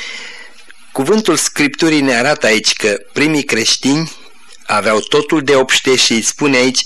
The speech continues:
nu era între ei nimeni lipsit, fiindcă toți câți aveau țarini sau case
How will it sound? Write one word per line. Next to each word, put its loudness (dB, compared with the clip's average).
nu 0
era 2
între 0
ei 0
nimeni 0
lipsit, -2
fiindcă 2
toți 0
câți -2
aveau 0
țarini 0
sau -2
case -2